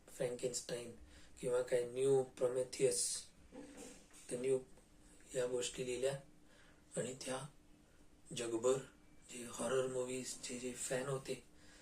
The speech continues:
ज्यांना कायम एखादा पिक्चर बघून काहीतरी भयानक भुताटकी बघून, अं, बघायला आवडतं,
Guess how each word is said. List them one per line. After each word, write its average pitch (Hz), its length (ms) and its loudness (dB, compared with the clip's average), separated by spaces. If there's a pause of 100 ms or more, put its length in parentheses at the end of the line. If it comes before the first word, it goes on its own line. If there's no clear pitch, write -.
(340)
ज्यांना 127 320 -2
कायम 131 520 0
एखादा 123 300 0
पिक्चर 123 400 -4
बघून 123 380 -4 (560)
काहीतरी 127 320 -6
भयानक 120 400 -2 (240)
भुताटकी 127 460 -4
बघून, 120 420 -6 (1040)
अं, 117 600 -10
बघायला 120 340 4
आवडतं, 120 360 2